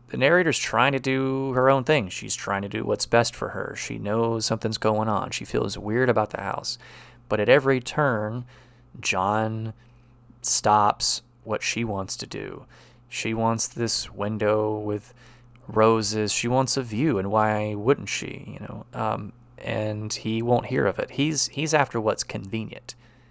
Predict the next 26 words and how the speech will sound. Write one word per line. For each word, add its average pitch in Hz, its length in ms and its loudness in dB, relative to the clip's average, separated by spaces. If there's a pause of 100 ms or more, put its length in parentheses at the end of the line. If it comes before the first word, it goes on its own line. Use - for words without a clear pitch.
(360)
for 104 160 0
him 95 420 0 (680)
and 107 200 -2
what 110 160 4
is 101 120 0
quote-unquote 104 500 -2
logical 107 480 0
for - 200 -10
him, - 260 -12
not 113 180 -6
necessarily 104 480 -2
what - 160 -8
makes 101 240 -8
the 101 60 -6
most 95 200 -4
sense 98 220 -2
for - 140 -6
her. 135 360 2 (920)
And 110 380 2
what's 131 180 0
interesting 175 480 -2
here 101 340 -2 (460)
is 110 160 0
this 117 180 0
recurring 123 420 0
question. - 540 0